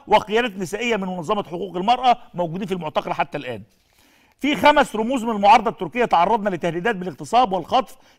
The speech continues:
تحت تهديد السلاح بسبب آرائهن السياسية. قانون العفو عن مرتكب جرائم الاغتصاب ده، آه، كل من تعرض لاغتصاب امرأة ودخل السجن خرجوا مع أزمة كورونا لأنهم أعضاء في حزب العدالة والتنمية.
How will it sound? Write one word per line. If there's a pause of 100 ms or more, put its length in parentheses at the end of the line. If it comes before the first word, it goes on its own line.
تحت
تهديد
السلاح
بسبب
آرائهن
السياسية. (840)
قانون
العفو
عن
مرتكب
جرائم
الاغتصاب (520)
ده، (200)
آه،
كل
من
تعرض
لاغتصاب
امرأة
ودخل
السجن (240)
خرجوا
مع
أزمة
كورونا (160)
لأنهم
أعضاء
في
حزب
العدالة (260)
والتنمية.